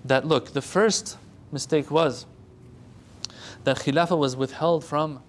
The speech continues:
the one it was supposed to go to. Then it was also withheld from the second one. Uh, uh,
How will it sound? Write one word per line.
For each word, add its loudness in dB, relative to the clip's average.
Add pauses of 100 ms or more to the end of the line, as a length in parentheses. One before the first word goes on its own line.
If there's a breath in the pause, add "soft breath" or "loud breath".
the -6
one -4
it -6
was -8
supposed -8
to -10
go -2
to. -14 (680 loud breath)
Then 2
it 4
was 4
also 4
withheld 2
from 0
the 2
second 2
one. 2 (480)
Uh, -2
uh, -2